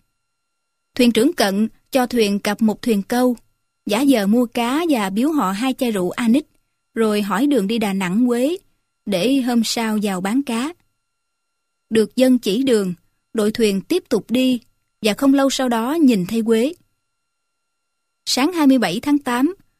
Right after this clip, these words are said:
có ba tàu chiến địch ở hướng vĩ tuyến mười bảy chạy vô Đà Nẵng. Thuyền trưởng Cẩn cho thuyền dạt ra khơi,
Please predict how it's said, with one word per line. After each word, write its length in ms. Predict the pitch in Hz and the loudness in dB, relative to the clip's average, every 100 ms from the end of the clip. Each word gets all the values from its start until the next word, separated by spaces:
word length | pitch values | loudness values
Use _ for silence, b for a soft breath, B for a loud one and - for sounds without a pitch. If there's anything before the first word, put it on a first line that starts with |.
| _ - | _ -2
có 100 | 320 | 0
ba 180 | 277 247 | 0 0
tàu 200 | 208 180 | -2 0
chiến 240 | 226 302 | 0 2
địch 160 | 262 - | 0 -2
ở 140 | 214 | -2
hướng 240 | 226 285 | 0 0
vĩ 160 | 330 185 | 0 -2
tuyến 180 | 208 262 | 0 0
mười 160 | 330 | 2
bảy 320 | 208 170 208 330 _ | 0 -2 -2 -4 _
chạy 200 | 208 180 | -4 -2
vô 100 | 214 | 0
Đà 120 | 226 208 | 0 -2
Nẵng. 300 | 190 190 349 _ _ _ _ _ _ - | -2 -2 -4 _ _ _ _ _ _ 0
Thuyền 160 | 247 | 2
trưởng 160 | 226 262 | 2 2
Cẩn 240 | 269 208 | 2 0
cho 120 | 294 247 | 0 0
thuyền 320 | 240 208 196 | 0 -2 -2
dạt 160 | 214 | -4
ra 160 | 214 262 | -2 -4
khơi, 300 | - 269 247 | 0 0 0